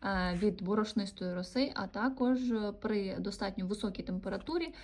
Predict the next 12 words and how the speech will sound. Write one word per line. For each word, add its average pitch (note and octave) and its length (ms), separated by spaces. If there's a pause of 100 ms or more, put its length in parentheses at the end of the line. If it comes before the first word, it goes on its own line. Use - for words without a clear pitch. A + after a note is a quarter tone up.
(180)
захищає A3 840
від G#3+ 380 (100)
кліщів. - 500 (460)
Використовується A3 800
в - 20
переважній A3+ 460
більшості G#3+ 500
в F#3+ 40
захисті G#3+ 460
винограду G#3 680
від A3 260
оїдіума A3 720